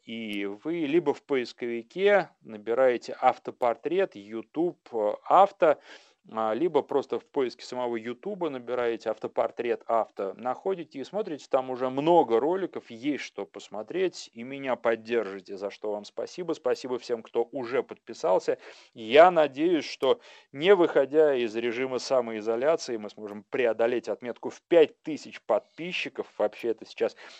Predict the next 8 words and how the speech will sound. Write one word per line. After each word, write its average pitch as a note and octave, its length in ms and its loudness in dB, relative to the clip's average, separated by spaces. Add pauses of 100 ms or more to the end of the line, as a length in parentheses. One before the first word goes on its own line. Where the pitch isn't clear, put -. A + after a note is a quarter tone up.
(120)
довольно D3 400 2
трудно F#3 340 0
себе D3+ 240 2
представить, D#3 540 0
потому B2 320 -4
что - 180 -14
совсем D#3 320 -4
недавно C3+ 540 2